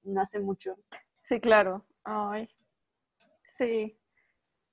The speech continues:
Speaker 2: Qué bonitos. Pero también es algo que, que no se ve para nada, según yo, en las entrevistas americanas, la verdad. Porque cuando descubrí que eran como mejores amigos, fue un shock para mí, porque las americanas como que no...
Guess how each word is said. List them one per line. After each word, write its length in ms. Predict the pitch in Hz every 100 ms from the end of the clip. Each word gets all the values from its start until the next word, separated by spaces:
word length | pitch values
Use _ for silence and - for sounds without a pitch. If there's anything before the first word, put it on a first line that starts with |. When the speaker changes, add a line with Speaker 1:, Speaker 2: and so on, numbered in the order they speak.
| _ _ _ _ -
Speaker 2:
Qué 100 | 370
bonitos. 840 | 403 262 247 _ 190 202 - _ _ _ _ _
Pero 140 | 285
también 260 | 285 294 349
es 100 | 571
algo 260 | 262 302 302
que, 380 | 214 190 - _ _ _ _ _ _ _ _
que 120 | - 220
no 140 | 240
se 160 | 339 285
ve 100 | 269
para 240 | 285 196
nada, 300 | 180 180 208
según 320 | 226 175 180
yo, 80 | 190
en 60 | 202
las 160 | 196
entrevistas 540 | 180 165 165 170 196 196
americanas, 600 | 165 165 - 170 - -
la 180 | 185 175
verdad. 360 | 165 151 - -
Porque 380 | 226 247 240 - - - -
cuando 240 | 262 247 254
descubrí 440 | 254 - 269 277
que 80 | 330
eran 180 | 381 349
como 180 | 254 220
mejores 440 | 190 214 208 285
amigos, 400 | 208 196 196 220
fue 140 | 220 214
un 20 |
shock 300 | - 214 -
para 200 | 233 180
mí, 200 | 180 208
porque 260 | 202 190 190
las 200 | 196 202
americanas 600 | 196 196 196 202 208 277
como 260 | - 185 185
que 100 | 185
no... 520 | 175 185 185 196